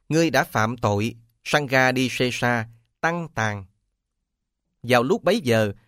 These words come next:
có vị tỳ khưu nọ trong lúc dùng nước rưới lên dương vật, có ý định làm xuất ra, và tinh dịch đã không bị xuất ra.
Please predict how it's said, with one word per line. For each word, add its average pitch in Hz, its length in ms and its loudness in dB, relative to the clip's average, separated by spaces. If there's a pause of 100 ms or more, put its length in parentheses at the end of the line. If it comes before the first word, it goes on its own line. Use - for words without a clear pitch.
(140)
có 208 180 2
vị 123 200 2
tỳ 120 240 -2
khưu 170 220 0
nọ 110 360 2 (120)
trong 160 160 2
lúc 214 180 0
dùng 110 260 0
nước 170 200 0 (120)
rưới 160 120 4
lên 156 220 2
dương 143 240 -2
vật, 104 200 0 (400)
có 170 100 4
ý 202 180 2
định 117 240 2
làm 110 320 0
xuất - 200 -2
ra, 123 340 -2 (520)
và 120 240 2
tinh 170 200 -2
dịch 117 280 0
đã 120 160 0
không 175 220 2
bị 107 160 0
xuất 208 200 -6
ra. 120 320 -4